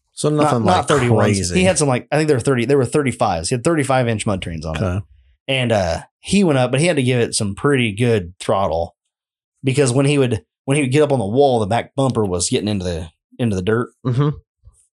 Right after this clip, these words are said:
Speaker 2: And so he gave it some pretty good throttle and kinda worked through it and finally got up it. And I was like, "Okay, so we got a, a longer Comanche made it up and a shorter than me Cherokee made it up. I theoretically should be
Speaker 1: Shouldn't
Speaker 2: able to
Speaker 1: have a
Speaker 2: do this."
Speaker 1: problem.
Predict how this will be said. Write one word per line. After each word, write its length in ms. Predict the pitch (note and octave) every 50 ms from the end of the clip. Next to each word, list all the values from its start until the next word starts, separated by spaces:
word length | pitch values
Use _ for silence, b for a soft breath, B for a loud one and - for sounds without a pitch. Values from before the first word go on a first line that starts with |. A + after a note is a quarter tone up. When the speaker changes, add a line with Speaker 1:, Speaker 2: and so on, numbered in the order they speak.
| - - -
Speaker 2:
And 160 | D3+ C#3 B2+ A#2
so 380 | - C3 A#2+ A2 G#2+ F#2 - _ _ _ _ _ _ _ _ _ _ _ _
he 180 | - G3 G3+
gave 160 | F#3 F3+ D3+
it 40 | C#3+ A#2
some 100 | C3+ A#2+
pretty 180 | C#3 C#3 B2+ A#2+
good 100 | A#2 A2+
throttle 300 | B2 A#2+ A#2+ A#2+ B2 A#2+
and 100 | A2 G2+
kinda 160 | G#2 A#2+ A#2+
worked 280 | A2 A#2 C3 C3+ B2 -
through 240 | - B2 C3 B2+ B2
it 60 | A2 G#2
and 100 | G2 -
finally 220 | B2+ A#2+ A2 A2
got 160 | A#2+ A2+ A2
up 140 | A2 G2+ A2+
it. 40 | A2+
And 80 | G2 A2
I 20 | B2
was 140 | B2 A#2 A#2+
like, 80 | B2+
"Okay, 440 | B2+ E3 D#3+ - G2+ D#2+ E2 E2 - _ _
so 160 | - - D3
we 80 | C#3 C#3+
got 180 | C#3+ C#3 B2 A2+
a, 220 | G#2+ G2+ F#2+ F2 _ _ _ _ _ _ -
a 80 | A2
longer 420 | G#2+ A2 B2 D3 F3+ F#3+ F#3 F3+ E3
Comanche 460 | - D#3 C#3 B2+ A#2+ A2 - - B2
made 160 | A#2 G#2+ G2+ G2
it 80 | F2
up 180 | F2 F2+ - B3 G3+ - _ _ _ _ _ _ _ _ _ _ _
and 140 | A#2 A#2 G2+ E2+
a 60 | F2
shorter 440 | - - - E3 F3+ F#3 E3+ D#3 C#3
than 180 | B2+ B2 A#2+ A2+
me 380 | A2+ A2 G#2+ G#2+ G2+ G2 - -
Cherokee 560 | - - - D#3 D3 B2 A2 - F2+ D#2+ D#2 - -
made 200 | G#2 G2 E2+ D#2+
it 100 | D#2+ D2
up. 180 | D#2 D#2+ E2 - F#3+ C#3+ - _ _ _ _ _ _ _ _ _ _ -
I 160 | - A#2+ C3
theoretically 1040 | B2+ - - G3 F#3+ E3+ D#3 D3 C#3+ C#3 C3 B2+ - A#2+ G#2+ G2 G2+ G#2 G2 F2 - _ _
should 480 | - - - - - - B3 C#4 G#2+ G2+
be 100 | G#2 G2+
Speaker 1:
Shouldn't 20 |
Speaker 2:
able 60 | G2
to 40 | G2
Speaker 1:
have 80 | F#2+ F#2+
a 40 | F#2+
Speaker 2:
do 120 | D3 D#3+
this." 340 | - - - - - - - G2+
Speaker 1:
problem. 180 | - - _